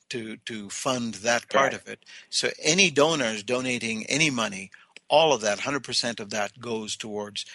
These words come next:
Speaker 1: building homes and delivering it to the people. That's, that's unique. How did you come up with that notion?
Speaker 2: Yeah, I mean, it just started with, I think, our frustrations of, you know, not knowing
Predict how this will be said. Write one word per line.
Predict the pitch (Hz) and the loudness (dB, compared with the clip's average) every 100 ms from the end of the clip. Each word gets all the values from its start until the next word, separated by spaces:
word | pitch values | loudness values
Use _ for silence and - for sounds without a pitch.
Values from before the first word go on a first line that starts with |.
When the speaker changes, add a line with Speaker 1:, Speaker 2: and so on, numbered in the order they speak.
| - - | -20 -6
Speaker 1:
building | 127 123 117 | 0 0 0
homes | 101 113 107 107 104 | -2 -2 -2 -4 -6
and | 104 | -6
delivering | 107 110 107 104 | -4 -4 -4 -4
it | 107 - | -6 -6
to | 117 | -8
the | 104 | -8
people. | 120 113 104 - - - - - | -10 -10 -12 -14 -16 -16 -16 -18
That's, | - 135 175 180 - | -6 2 2 2 -2
that's | - 156 - - | -2 -4 -4 -6
unique. | 143 147 110 - - - - _ | -4 -4 -4 -12 -16 -20 -20 _
How | - 233 | 4 4
did | 285 233 | 4 -2
you | 196 | -2
come | 165 156 | 2 2
up | 175 | 0
with | 147 113 | -2 -4
that | 107 - | -6 -6
notion? | 120 107 - - - _ _ _ _ _ - - - | -14 -10 -10 -12 -20 _ _ _ _ _ -20 -20 -18
Speaker 2:
Yeah, | - - - | 4 6 6
I | |
mean, | 147 147 | 6 4
it | 151 | 4
just | 175 - | 0 2
started | 139 135 135 113 | 6 8 8 8
with, | 107 104 - - | 6 4 -2 -10
I | |
think, | - 107 | -6 0
our | 104 107 104 101 - _ _ _ - | 6 8 8 6 -2 _ _ _ 0
frustrations | - - - 90 - 139 160 156 - - | 2 2 2 0 2 2 0 -2 -10 4
of, | 104 95 92 90 - _ _ _ _ | 6 8 8 4 -4 _ _ _ _
you | 107 | 0
know, | 98 90 | 2 2
not | 90 95 104 101 | 6 8 8 6
knowing | 98 95 98 98 95 92 | 4 4 4 4 2 -2